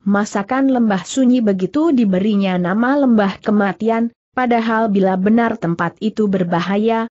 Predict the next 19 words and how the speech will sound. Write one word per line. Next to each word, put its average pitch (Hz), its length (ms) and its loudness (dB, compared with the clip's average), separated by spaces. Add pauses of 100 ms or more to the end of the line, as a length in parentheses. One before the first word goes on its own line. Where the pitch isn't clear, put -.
(140)
masakan 202 720 -4
selama 196 400 0
ini 214 480 0
tidak 254 400 0
pernah 208 400 -2
didengarnya 196 680 0
dari 180 320 0
sang 220 320 -2
guru, 233 400 0 (160)
terutama 247 640 0
Jing 254 160 2
Ling 254 240 2
Chu 214 240 -2
yang 180 160 0
bertempat 180 560 -2
tinggal 247 480 2
di 233 80 0
pegunungan 185 640 0
ini? 254 320 0